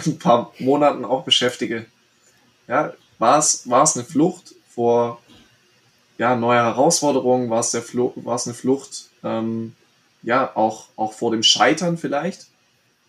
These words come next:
Ja, weil so hatte ich natürlich auch mein Scheitern und meine Karriere in meiner Hand.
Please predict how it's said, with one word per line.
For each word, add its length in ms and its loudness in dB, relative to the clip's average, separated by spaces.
Ja, 180 0
weil 340 4
so 360 2
hatte 180 2
ich 120 -4
natürlich 520 -4
auch 380 2
mein 240 0
Scheitern 640 4
und 140 -12
meine 200 -4
Karriere 640 0
in 160 -2
meiner 280 0
Hand. 340 -4